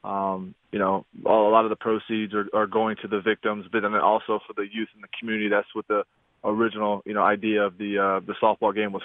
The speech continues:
for, you know, uh, generating money for the, for the youth in Western New York. So, um, just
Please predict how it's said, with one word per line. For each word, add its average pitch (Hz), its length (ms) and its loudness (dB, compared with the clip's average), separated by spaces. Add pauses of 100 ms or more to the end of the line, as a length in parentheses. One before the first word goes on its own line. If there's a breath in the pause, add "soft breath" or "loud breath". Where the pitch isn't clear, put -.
for, 107 220 2
you 107 60 0
know, 98 180 -6 (460)
uh, 92 260 -2 (120)
generating 107 420 2
money 107 300 -4
for 104 80 0
the, 101 160 2 (560 loud breath)
for 123 80 0
the 113 100 4
youth 113 240 0
in 107 140 -2
Western 107 280 0
New 104 60 -6
York. 110 340 0 (100)
So, 107 280 0 (400)
um, 110 240 0
just 127 140 2